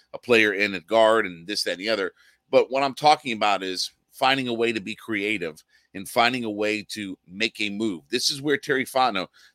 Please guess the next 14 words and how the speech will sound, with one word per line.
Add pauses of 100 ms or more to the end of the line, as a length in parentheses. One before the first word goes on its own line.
Terry
Fontenot,
as
we
know, (320)
he's (480)
a
guy
that
is
really
good
at
identifying